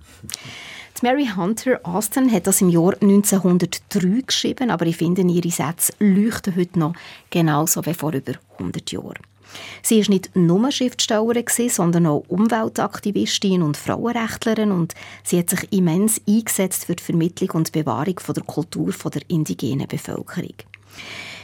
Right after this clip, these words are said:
Ich finde, sehr zu Unrecht ist das, was sie geschrieben hat, heute praktisch vergessen und umso schöner hat jetzt der Verlag Jung und Jung die Hommage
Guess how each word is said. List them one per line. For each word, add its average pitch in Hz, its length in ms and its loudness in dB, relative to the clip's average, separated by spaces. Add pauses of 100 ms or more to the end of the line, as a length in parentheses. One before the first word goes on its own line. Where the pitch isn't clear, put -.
Ich 226 80 2
finde, 233 200 6
sehr 240 240 6
zu - 140 0
Unrecht 262 560 2
ist - 260 2
das, 254 400 0
was 214 140 -2
sie 196 100 4
geschrieben 208 420 0
hat, 214 280 -2
heute 214 180 0
praktisch - 460 -2
vergessen 208 580 -2
und 165 180 2
umso 185 280 -2
schöner 175 360 2 (320)
hat 170 120 -2
jetzt - 240 0
der 175 60 -2
Verlag 139 480 0
Jung 170 180 -2
und 160 200 2
Jung 151 300 0
die 156 180 0 (140)
Hommage 185 540 0